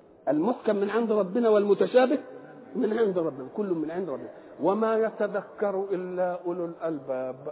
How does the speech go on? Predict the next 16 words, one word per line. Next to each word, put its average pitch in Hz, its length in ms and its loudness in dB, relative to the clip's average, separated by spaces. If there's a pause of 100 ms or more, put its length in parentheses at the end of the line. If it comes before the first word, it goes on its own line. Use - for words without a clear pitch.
(1000)
أولو 220 220 10
الألباب 208 800 6
اللي 185 240 -4
لهم 196 320 4
عقول، 214 640 6 (960)
عقول 320 600 6 (300)
معصومة 214 840 6
من 226 260 2
ال-، 214 100 6 (120)
من 196 140 6
الهوى، 170 380 2
لأن 233 340 0
آفة 233 440 0
الرأي 185 280 0
الهوى، 147 340 -2 (580)
آفة 190 280 4